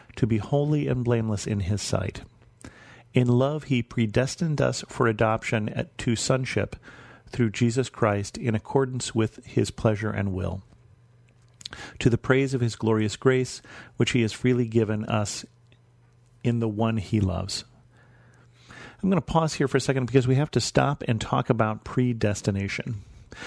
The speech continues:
Predestination is one of those things that has split the church, and I think it splits the church needlessly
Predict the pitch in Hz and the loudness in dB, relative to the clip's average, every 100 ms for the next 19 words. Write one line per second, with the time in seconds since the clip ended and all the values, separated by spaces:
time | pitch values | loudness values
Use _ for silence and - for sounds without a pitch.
0 | - - - 262 277 - 190 180 135 120 | -10 -2 0 2 0 0 0 2 0 2
1 | 127 151 147 123 113 131 120 - 113 107 | 2 2 2 0 0 0 0 0 0 0
2 | 110 - - - - 180 - 123 - 110 | -2 -4 -4 -2 2 2 0 -4 0 0
3 | - - 120 117 117 - _ - - 196 | -2 -4 -2 0 -2 -6 _ -20 -4 -2
4 | 214 190 - - 147 - - 131 - - | 0 0 0 0 0 -2 0 0 -2 -10
5 | - 110 113 120 127 107 101 - - 95 | -6 -2 0 0 0 0 -2 -4 -4 -2
6 | 104 | -4